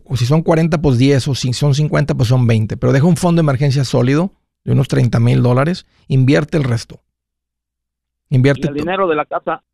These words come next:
Speaker 2: de la casa de renta, ese dinero
Speaker 1: ¿Cuánto
Speaker 2: se
Speaker 1: es?
Speaker 2: sigue acumulando, se sigue acumul-, bueno, ese dinero, este año le hice unas reparaciones, pero son aproximadamente,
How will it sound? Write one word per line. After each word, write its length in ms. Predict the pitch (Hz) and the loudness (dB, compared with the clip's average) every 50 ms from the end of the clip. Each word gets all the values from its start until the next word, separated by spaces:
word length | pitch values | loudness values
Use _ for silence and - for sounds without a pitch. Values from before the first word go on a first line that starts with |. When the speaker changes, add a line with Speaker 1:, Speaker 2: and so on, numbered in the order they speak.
| _ _ _ | _ _ _
Speaker 2:
de 120 | 104 123 | -12 -8
la 120 | 135 135 131 | -8 -8 -6
casa 300 | - 160 170 - 180 160 | -4 -4 -4 -4 -4 -4
de 120 | 151 139 | -4 -4
renta, 480 | 120 139 151 156 151 - 143 143 139 - | -4 -6 -8 -10 -8 -8 -6 -6 -6 -6
ese 220 | - 143 - - 143 | -8 -10 -6 -6 -8
dinero 320 | 139 143 147 151 151 139 _ _ _ _ | -6 -6 -6 -6 -8 -8 _ _ _ _
Speaker 1:
¿Cuánto 420 | - - 160 156 156 143 - 175 165 | 0 0 2 2 2 2 2 2 2
Speaker 2:
se 80 | 151 135 | 4 2
Speaker 1:
es? 80 | 113 | 0
Speaker 2:
sigue 160 | - 160 156 151 | -2 -4 -8 -8
acumulando, 480 | 139 - 127 123 117 120 143 156 156 _ _ _ _ _ _ _ | -8 -8 -12 -10 -8 -6 -6 -6 -6 _ _ _ _ _ _ _
se 80 | - 120 | -16 -12
sigue 200 | - 151 147 151 | -10 -8 -6 -6
acumul-, 320 | 139 - 127 131 123 127 - _ | -8 -8 -8 -8 -8 -8 -10 _
bueno, 340 | 110 117 156 170 165 160 | -10 -6 -6 -6 -4 -4
ese 140 | 170 160 170 | -6 -6 -6
dinero, 440 | 143 139 139 147 156 147 143 139 139 _ _ _ _ _ _ _ _ _ | -10 -10 -8 -8 -6 -6 -6 -6 -8 _ _ _ _ _ _ _ _ _
este 240 | - 190 - 214 185 | -10 -8 -6 -6 -6
año 180 | 185 175 160 | -4 -4 -2
le 120 | 156 160 160 | -2 -2 -4
hice 120 | - 160 | -4 -8
unas 160 | 160 147 135 | -8 -8 -8
reparaciones, 640 | 127 127 - - 123 120 113 151 151 156 156 135 - | -8 -8 -6 -4 -4 -4 -4 -4 -6 -6 -6 -8 -6
pero 380 | - 127 120 113 113 110 107 104 - - | -4 -4 -2 -2 -4 -4 -6 -8 -8 -8
son 160 | 139 143 147 | -8 -8 -8
aproximadamente, 1200 | 127 - 120 110 - 117 117 120 135 127 120 123 131 131 - 131 120 110 110 107 104 101 95 | -8 -8 -10 -12 -10 -10 -8 -6 -6 -6 -6 -8 -10 -10 -6 -6 -6 -4 -4 -8 -8 -10 -12